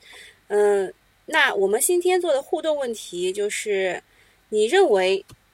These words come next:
资金会追捧哪一个概念啊？就一共有五个，五个问答啊，有，一共有五个问题。一共有五个问题，大家可以看一眼，大家可以看一眼啊，一到五，一到五。一个是周期和资源股，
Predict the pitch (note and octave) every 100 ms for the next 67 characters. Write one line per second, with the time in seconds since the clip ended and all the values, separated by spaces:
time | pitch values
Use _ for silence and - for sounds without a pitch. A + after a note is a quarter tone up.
0 | - C#4+ C4+ D4 D4 A#3+ C#4+ C#4+ G#3+ G3+
1 | G3+ F3 G3+ C4 A#3+ F3+ - - _ F3
2 | D#3 - _ _ _ _ - A3+ G#3+ B3
3 | F4 C#4 A#3+ - F#3+ F#3+ D4+ B3 - G3+
4 | A#3 D#4 D#4 A#3 E3+ E3+ - F3 F3 G#3
5 | G#3+ C4 E4 C#4 A3 F3+ G#3+ B3+ A3 -
6 | E3+ F3 - _ _ _ _ _ _ _
7 | _ _ _ _ _ _ _ _ _ _
8 | - _ - B3 D#4 C#4+ G#3+ G#3 A3+ A3
9 | A3 B3 B3+ C4+ - G3+ F3+ - F4 A#3
10 | F#3 - - A3+ A#3 A3 - B3 G3 F3
11 | - - G3+ G3+ _ - - _ C4 C#4+
12 | D4+ A#3+ F3+ - _ _ - A#3+ B3 A3
13 | F3+ - - _ _ _ - B3+ F4 E4
14 | D4 F4 E4+ E4 F4 C#4+ A#3+ - C4 G3+
15 | G3 E3+